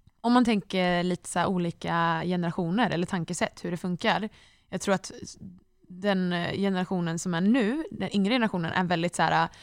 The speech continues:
"Okej, om man inte kan mäta det inom det här året eller om inte jag ser resultat direkt, då är det inte värt någonting, eller då är det, ja,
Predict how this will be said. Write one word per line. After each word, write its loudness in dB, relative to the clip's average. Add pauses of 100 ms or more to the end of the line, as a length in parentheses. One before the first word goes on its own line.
(140)
"Okej, 2
om 4
man 4
inte 0
kan 4
mäta 6
det 4
inom 2
det 4
här 6
året 2
eller 0
om 2
inte 0
jag 2
ser -2
resultat -2
direkt, 0
då 0
är 2
det 2
inte 0
värt 4
någonting, 0
eller 2
då 2
är 2
det, -2 (220)
ja, 6